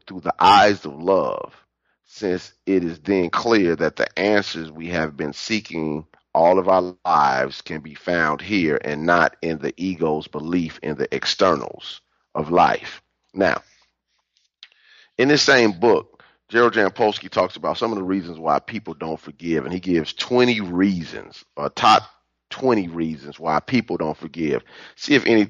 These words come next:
of these things, uh, hit home with you. He says the first reason why, uh,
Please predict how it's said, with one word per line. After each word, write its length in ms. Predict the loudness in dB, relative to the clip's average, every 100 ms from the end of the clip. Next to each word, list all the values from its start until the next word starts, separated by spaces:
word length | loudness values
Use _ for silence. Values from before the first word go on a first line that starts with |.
| 2
of 160 | 0 2
these 240 | -2 -2
things, 520 | -4 -2 -2 -4 -6 -8
uh, 260 | -4 0 0
hit 180 | 2 2
home 260 | 0 -4
with 160 | -8 -12
you. 240 | -12 -12 -18 _ _ _ _ _ _ _ _
He 100 | -6
says 560 | 4 6 8 6 2 -4
the 160 | -20
first 360 | 0 2 2 0
reason 420 | -6 -6 -8 -8
why, 480 | -4 0 0 0 -4 _ _ _ _ _ _ _ _ _ _ _
uh, 440 | -10 -6 -4 -2